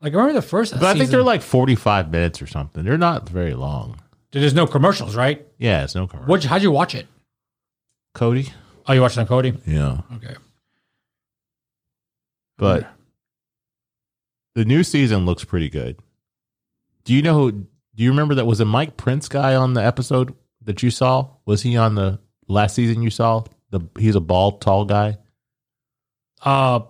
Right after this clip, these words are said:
Speaker 2: He's another billionaire.
Speaker 1: no, no, no, he wasn't. I don't think. I know. I've, I, I saw that clip on Instagram, that ad I saw.
Speaker 2: Yeah.
Speaker 1: I think it was that he was in there,
Speaker 2: Mm.
Speaker 1: and he was like, they were, like,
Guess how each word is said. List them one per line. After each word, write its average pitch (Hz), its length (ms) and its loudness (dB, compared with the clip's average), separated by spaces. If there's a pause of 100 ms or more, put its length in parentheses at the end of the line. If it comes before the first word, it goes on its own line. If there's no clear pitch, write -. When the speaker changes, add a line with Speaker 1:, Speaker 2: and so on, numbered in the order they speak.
(480)
Speaker 2:
He's 107 140 -2
another 104 280 0
billionaire. 107 500 -2
Speaker 1:
no, 151 240 2
no, 139 160 2
no, 131 100 2
he 131 140 2
wasn't. 120 320 0
I 117 40 0
don't 113 160 0
think. 113 360 -2
I 151 60 2
know. 160 200 4
I've, 139 180 -2 (120)
I, 156 120 -2 (140)
I 143 140 -2
saw 170 200 -2
that 139 200 -2
clip 151 320 0
on 131 360 -4
Instagram, 156 440 0
that 123 120 -2
ad 139 200 0
I 156 60 2
saw. 170 440 0
Speaker 2:
Yeah. 87 400 -4
Speaker 1:
I 135 60 -2
think 139 140 2
it - 20 4
was 123 140 2
that 123 220 -2
he 131 140 0
was 123 160 2
in 123 140 4
there, 117 360 2
Speaker 2:
Mm. 78 420 -14 (200)
Speaker 1:
and 135 100 0
he 123 120 4
was 120 80 0
like, 117 400 -4 (760)
they 123 240 -2
were, 127 140 4
like, 113 220 -2